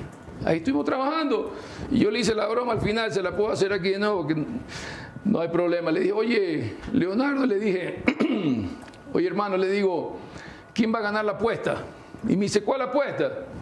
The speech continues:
<laughs> Le digo, "La que todo el mundo en Manaví anda diciendo que tú y yo no podemos trabajar juntos".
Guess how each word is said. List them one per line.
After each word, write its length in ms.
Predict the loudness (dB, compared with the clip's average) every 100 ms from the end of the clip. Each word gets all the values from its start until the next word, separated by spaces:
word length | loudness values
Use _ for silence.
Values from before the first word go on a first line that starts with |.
| -10 -10 -2
<laughs> 920 | -2 -2 -6 -6 -8 -8 -10 -12 -4
Le 80 | 0
digo, 180 | 2 2
"La 140 | 0
que 80 | 0
todo 220 | 0 0
el 60 | 0
mundo 220 | 0 0
en 60 | 0
Manaví 340 | 0 0 2
anda 220 | 2 0
diciendo 440 | 0 2 2 2 0
que 120 | 0
tú 160 | 2
y 60 | 2
yo 80 | 2
no 100 | 2
podemos 220 | 2 0
trabajar 360 | 0 0 0 0
juntos". 460 | 0 0 0 -2